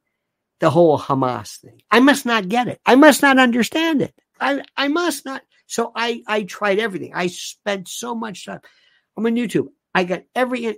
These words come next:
every, every Hamas leader. One guy was just the greatest liar. He reminded me of, um,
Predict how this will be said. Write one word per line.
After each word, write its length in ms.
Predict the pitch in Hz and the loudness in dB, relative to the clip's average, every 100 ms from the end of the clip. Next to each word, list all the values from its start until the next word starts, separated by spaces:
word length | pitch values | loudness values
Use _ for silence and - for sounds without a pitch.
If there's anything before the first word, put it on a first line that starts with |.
| _ | _
every, 560 | 254 240 254 262 254 - | -4 -4 -6 -4 -4 -6
every 380 | 208 220 233 233 | -6 -6 -6 -6
Hamas 580 | 185 202 208 220 220 - | -6 -6 -4 -2 -4 -6
leader. 380 | 247 285 147 - _ _ _ _ _ _ _ _ _ _ _ _ _ _ _ | -8 -6 -8 -10 _ _ _ _ _ _ _ _ _ _ _ _ _ _ _
One 280 | 131 262 359 | 2 6 8
guy 220 | 233 175 | 8 6
was 180 | 151 135 | 4 4
just 220 | 175 - | 4 4
the 60 | 143 | 2
greatest 460 | 120 208 190 151 143 | 4 4 4 2 2
liar. 320 | 180 180 123 | 2 2 2
He 160 | 180 | 4
reminded 480 | 277 202 180 170 160 | 4 6 4 2 0
me 200 | 147 143 | -2 0
of, 200 | 139 123 | -2 -2
um, 460 | 131 123 117 113 | -4 -4 -6 -8